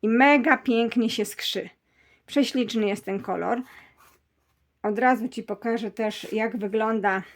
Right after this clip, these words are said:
tutaj sobie go nałożyłam na taki p-, próbny arkusik.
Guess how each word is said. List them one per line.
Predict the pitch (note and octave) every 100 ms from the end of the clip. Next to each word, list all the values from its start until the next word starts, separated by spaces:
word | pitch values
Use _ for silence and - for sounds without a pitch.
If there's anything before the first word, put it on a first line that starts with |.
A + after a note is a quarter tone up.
| _ -
tutaj | A3 A3 F#3+ - - _ _ _ _ -
sobie | - A3 G#3
go | A3+
nałożyłam | G#3 G3+ G3 G3+ A3+ G#3+ G#3+
na | B3
taki | B3 A3+ G3+
p-, | - A3+
próbny | F#3 - A3+ G#3 G#3 F#3+
arkusik. | G#3 G#3 F#3+ - G3+ -